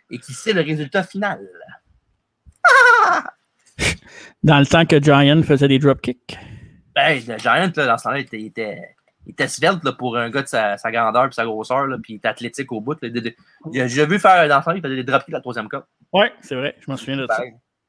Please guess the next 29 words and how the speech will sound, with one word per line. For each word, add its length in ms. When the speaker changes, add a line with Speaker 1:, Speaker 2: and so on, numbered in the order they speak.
Speaker 2:
Ouais. 160
Speaker 1:
Après 180
ça, 100
un 40
autre 180
interview 380
time 300
maintenant, 320
cette 160
fois-ci, 320
c'est 120
avec 280
Lee 180
Marshall, 840
euh, 180
c'est 100
avec 240
Arn 160
Anderson 440
et 100
Chris 280
Benoit. 400
Euh, 220
Marshall 420
dit 120
que 120
si 220
Double 440
A 40